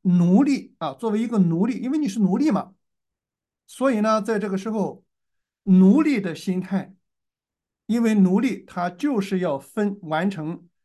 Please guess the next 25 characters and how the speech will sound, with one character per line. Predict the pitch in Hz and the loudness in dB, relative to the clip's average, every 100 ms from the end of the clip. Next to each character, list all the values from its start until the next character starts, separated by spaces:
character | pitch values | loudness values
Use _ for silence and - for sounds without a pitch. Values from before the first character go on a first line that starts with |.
| _ | _
主 | - 190 160 | -2 0 -2
人 | 151 190 | -6 -8
对 | 190 | -8
他 | 143 165 | -8 -12
的 | 135 | -14
吩 | - 156 | -14 -14
咐， | 156 - _ _ _ _ _ _ _ _ _ _ _ _ | -14 -20 _ _ _ _ _ _ _ _ _ _ _ _
对 | 185 | -10
吧？ | 139 120 _ _ _ _ _ _ - | -10 -12 _ _ _ _ _ _ -4
那 | 226 | 0
么 | 220 | 0
这 | 208 269 | 0 -2
个 | 220 | -2
时 | 240 | -2
候 | 233 | 0
呢， | 208 156 147 _ | 0 0 -6 _
就 | - 208 | -6 -4
是 | 202 190 | -2 -4
他 | - 214 | -2 -4
做 | 208 269 | 0 0
完 | 185 165 | 0 0
了 | 202 | -2
这 | 185 175 | -4 -6
一 | 165 | -6
切， | 196 262 190 | -4 -4 -6